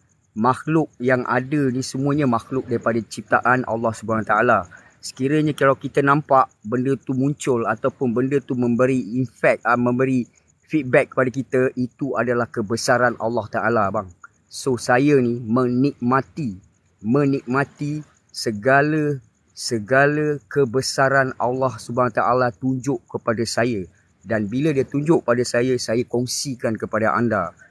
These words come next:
Itu je. Bukan cari hantu. Eh, bukan cari hantu. Aku keluar malam ni sebenarnya kalau korang nak tahu,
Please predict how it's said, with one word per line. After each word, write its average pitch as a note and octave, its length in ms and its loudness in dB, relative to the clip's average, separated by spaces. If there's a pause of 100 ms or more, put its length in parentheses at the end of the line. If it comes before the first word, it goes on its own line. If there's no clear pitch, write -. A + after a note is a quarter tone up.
(160)
Itu A#2+ 400 -2
je. F2+ 160 -6 (320)
Bukan C3 400 0
cari B2+ 240 0
hantu. B2+ 400 -2 (260)
Eh, C#3 260 -2
bukan A2+ 320 0
cari A2+ 240 -2
hantu. G#2 400 -4 (140)
Aku A2+ 240 -8
keluar C#3+ 260 2
malam C#3 320 4
ni C#3+ 80 0
sebenarnya C#3 480 0
kalau B2+ 240 0
korang C3 220 -2
nak - 160 -4
tahu, C3 240 0